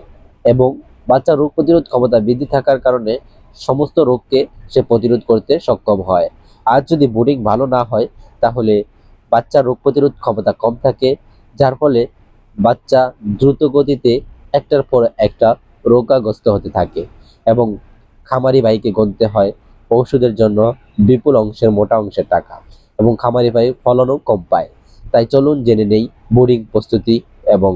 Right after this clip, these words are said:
এ নিয়ে বিস্তারিত আলোচনা। বোর্ডারের জন্য আপনি সর্বপ্রথম একটি জায়গা নির্দিষ্ট করুন এবং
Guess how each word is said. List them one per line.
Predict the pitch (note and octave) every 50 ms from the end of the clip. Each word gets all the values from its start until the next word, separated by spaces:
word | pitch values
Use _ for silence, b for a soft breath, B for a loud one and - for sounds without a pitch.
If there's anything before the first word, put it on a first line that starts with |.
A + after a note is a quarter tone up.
| F2+ F2+ - - - - - - _ _ _ _ -
এ | B2+ A#2
নিয়ে | A#2+ A#2 G2+
বিস্তারিত | F#2+ A2 - - - F#2+ F#2+ F2+ -
আলোচনা। | F2+ E2+ F2 F2 D#2 - D#2+ D#2+ D#2 E2 - - - - - _ - - - _ _ _ _ _ _ _ _ -
বোর্ডারের | A#2+ C3 C3+ D3 D3 E3 D3+
জন্য | D#3 F3 E3+ E3 E3 D#3+
আপনি | D3 A#2+ A2+ A2 A2+ A2+ A2 - - - - - _ _ _ _ _ _ -
সর্বপ্রথম | C3 B2 B2+ B2 C3+ C3 - C#3 C3 C3 - -
একটি | A#2 A2+ - - A#2+ A2+
জায়গা | A2 G2+ - A2+ G#2 G2+
নির্দিষ্ট | G#2 G2+ F#2+ G2+ - - G#2+ F#2
করুন | G2 G2 F#2 G#2 - C#3+ - - B B B B B -
এবং | A2+ A2+ A2+